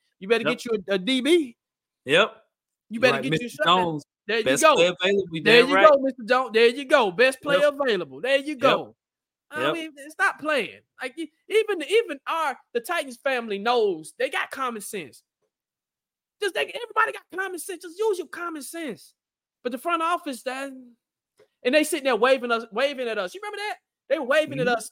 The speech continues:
Speaker 1: in, in, "Hey, that's not, that's, in, that, no, no,
Speaker 2: Yeah.
Speaker 1: no,
Speaker 2: Yep.
Speaker 1: no,
Speaker 2: Yep.
Speaker 1: that's not cool. That's not
Speaker 2: Yep.
Speaker 1: cool." Mm-mm.
Speaker 2: That's right. That's
Speaker 1: Nope.
Speaker 2: right. That's right.
Speaker 1: Nope.
Speaker 2: And I'll tell you, man,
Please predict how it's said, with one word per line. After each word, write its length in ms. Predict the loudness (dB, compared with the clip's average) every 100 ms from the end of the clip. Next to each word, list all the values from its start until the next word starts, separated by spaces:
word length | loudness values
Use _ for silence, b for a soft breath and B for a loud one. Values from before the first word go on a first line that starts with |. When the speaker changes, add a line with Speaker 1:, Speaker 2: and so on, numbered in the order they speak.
| _
Speaker 1:
in, 160 | -12 -10
in, 280 | -10 -12 -14 -14
"Hey, 500 | -2 4 4 4 0
that's 180 | -2 -2
not, 180 | -6 -6 -6
that's, 240 | -6 -6 -8
in, 140 | -8 -10 -12
that, 120 | -4
no, 360 | 2 2 2 -6 _ _ -6
no, 260 | -2 -2 -2
Speaker 2:
Yeah. 200 | -4 -4 -6 _ _ -4
Speaker 1:
no, 180 | 0 0
Speaker 2:
Yep. 280 | 0 -8 _ _
Speaker 1:
no, 260 | -6 -4 -4 -2
Speaker 2:
Yep. 80 |
Speaker 1:
that's 160 | 0 0
not 140 | -4 -6
cool. 260 | -12 -12 -14 _ 0
That's 200 | 0 -2
not 100 | -8
Speaker 2:
Yep. 100 | -4
Speaker 1:
cool." 400 | -2 -2 -4 _ -18
Mm-mm. 80 | -10
Speaker 2:
That's 220 | -10 -6
right. 260 | -6 -6 -8
That's 160 | -8 -4
Speaker 1:
Nope. 100 | -4
Speaker 2:
right. 200 | -6 -12 _ _
That's 160 | -12 -6
right. 260 | -6 -6 -12 _
Speaker 1:
Nope. 220 | -6 -6 B B 4
Speaker 2:
And 120 | 6
I'll 120 | 6
tell 160 | 6 6
you, 100 | 4
man, 300 | 2 2